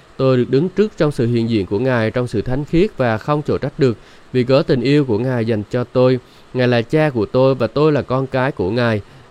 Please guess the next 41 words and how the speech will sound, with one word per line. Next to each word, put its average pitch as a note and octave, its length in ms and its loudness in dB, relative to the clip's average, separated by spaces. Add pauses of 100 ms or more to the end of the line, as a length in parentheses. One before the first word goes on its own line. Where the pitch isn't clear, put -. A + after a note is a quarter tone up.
(120)
Chương C#3+ 140 2
trình C3 200 2
của A2 120 -2
Chúa C3+ 260 4
dành D#3+ 200 0
cho C3 120 0
tôi C#3 240 0
luôn D3 260 2
là B2+ 160 0
chương C3 220 -4
trình B2 360 0
để G2 120 -2
tôi B2+ 280 -2
sống C3 400 -2
trong C3 160 -2
sự A#2 160 -4
hiện G#2 240 -4
diện F2+ 220 -6
của F#2+ 100 -2
Ngài. A#2 300 0 (380)
Qua C#3+ 120 -2
đức D#3+ 80 0 (100)
tin D3+ 180 2
nơi C#3 160 2
huyết E3 240 0
của G2+ 120 -2
Chúa A#2+ 140 -4
Giêsu, C3+ 540 0
tôi D#3 100 2
được B2 180 -2
đưa C#3+ 200 2
đến C#3+ 200 0
trước F3+ 280 -4
mặt B2+ 240 -2
Đức C3 140 -6
Chúa D3+ 80 0
Trời. A#2+ 320 0 (400)
Tôi C3 260 2
được B2+ 260 2
cho D3+ 140 2
phép F3+ 240 -4